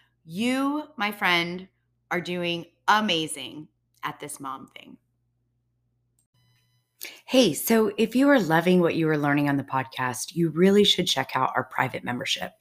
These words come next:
Our Not Your Average Autism Mom community is where we dive deeper into all of the topics we discuss on the podcast and where you can get individual help and learn coaching tools that will make your life better every day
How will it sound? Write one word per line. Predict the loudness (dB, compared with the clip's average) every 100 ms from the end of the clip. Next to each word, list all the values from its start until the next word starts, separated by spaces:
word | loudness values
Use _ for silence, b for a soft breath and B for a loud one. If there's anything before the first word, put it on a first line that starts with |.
| _ B B B B
Our | 8
Not | 10 8 4
Your | 2 4
Average | 4 4 2
Autism | 2 2 2 4 6
Mom | 6 2
community | 2 4 4 4 2 2 B B B
is | 0 4
where | 6 6
we | 6 4
dive | 4 4 4 2
deeper | 0 0 0 -2
into | 2 2 0 0
all | 4 6 8
of | 6
the |
topics | 4 4 2 2 -2 -4 B B B
we | 4
discuss | 4 4 4 4
on | 2
the | 2
podcast | 2 2 0 -6 -4 -6 B B B 4
and | 8
where | 10 10 8 6
you | 4
can | 6 8
get | 8 6 4
individual | 4 4 4 2 0
help | 2 2 0 -6 B B _
and | 8 10
learn | 10 8 4
coaching | 2 0 2 2 2
tools | -2 -10 -8 -10 -10 B B -8
that | 0
will | 4
make | 4 4 0
your | 2 4 6
life | 6 4 2 0
better | 0 0 0 -2 -4
every | -4 -2 0 0
day | 0 -2 -2 -8